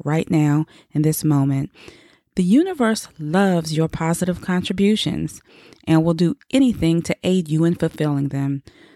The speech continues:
So anything you do with positive intention will manifest. The people who genuinely uplift, edify, encourage,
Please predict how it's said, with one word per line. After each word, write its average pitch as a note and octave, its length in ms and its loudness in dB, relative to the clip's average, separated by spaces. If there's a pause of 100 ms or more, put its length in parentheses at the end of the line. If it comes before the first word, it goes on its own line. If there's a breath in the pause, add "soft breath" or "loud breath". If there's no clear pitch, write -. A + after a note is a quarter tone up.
(140)
So D#3+ 260 0
anything D#4+ 460 2
you B3 180 2
do F#3+ 220 2
with F3 200 -2
positive F#3+ 580 -2 (120)
intention D3+ 720 -4
will F3+ 220 -2
manifest. D#3 920 -2 (460 loud breath)
The E3+ 100 2
people D4+ 760 -2
who G#3+ 380 2 (320)
genuinely B3 720 2
uplift, E3 680 -2 (400 loud breath)
edify, E3+ 640 0 (100)
encourage, E3 720 -2